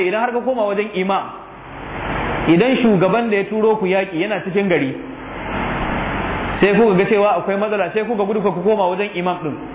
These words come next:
to ba kwa cikin waɗanda suka gudu a filin daga, kuna cikin mutahayyizan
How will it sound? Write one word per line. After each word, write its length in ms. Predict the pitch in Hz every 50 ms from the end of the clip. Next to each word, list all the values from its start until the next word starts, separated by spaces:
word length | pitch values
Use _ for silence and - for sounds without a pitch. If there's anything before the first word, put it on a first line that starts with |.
| - -
to 160 | - 165 170 165
ba 200 | 156 190 226 220
kwa 180 | 226 214 175 -
cikin 240 | 190 - 214 202 202
waɗanda 320 | 214 208 202 185 165 165 151
suka 120 | 202 180
gudu 180 | 170 190 190 -
a 80 | 147 -
filin 300 | 147 151 151 151 147 147
daga, 340 | 147 139 139 139 143 135 - - - - - - - - - - - - -
kuna 240 | 220 240 233 214 190 -
cikin 260 | 220 180 240 240 226
mutahayyizan 640 | 214 202 - 196 175 180 214 220 214 233 208 226 214